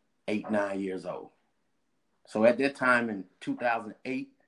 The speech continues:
that's twelve years ago, when I was twenty-eight. So, and I, but to get to how I got released, well, there was, um, Wednesday or Thursday, I was at work,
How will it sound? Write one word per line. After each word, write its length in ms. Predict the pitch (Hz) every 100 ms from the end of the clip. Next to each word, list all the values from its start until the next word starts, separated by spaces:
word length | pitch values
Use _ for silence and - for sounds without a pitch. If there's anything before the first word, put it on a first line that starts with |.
| _ _ _ _
that's 180 | - 104
twelve 420 | - 135 123 117
years 240 | 120 135 131
ago, 220 | 131 139
when 160 | 139 113
I 100 | 95
was 120 | -
twenty-eight. 500 | 147 135 127 - 101 - - _ - - _ _ _ _ _ _ -
So, 300 | 127 117 - _ _ _ _ _ - - - _
and 280 | 151 143 135 -
I, 300 | 135 139 135 - _ _ _ _ _ _ _ _ _ _ _
but 200 | 135 151
to 80 | 151
get 260 | 131 175 170
to 160 | 170 156
how 220 | 147 147
I 40 |
got 240 | 143 135 123
released, 440 | 120 147 175 143 - _ _ _ -
well, 120 | 139
there 140 | 139
was, 300 | 131 127 -
um, 600 | 123 127 120 117 113 110 - _
Wednesday 440 | 113 151 202 - 139
or 40 |
Thursday, 400 | 127 151 160 139
I 140 | 117 127
was 160 | 123
at 240 | 127 110 107
work, 320 | 139 139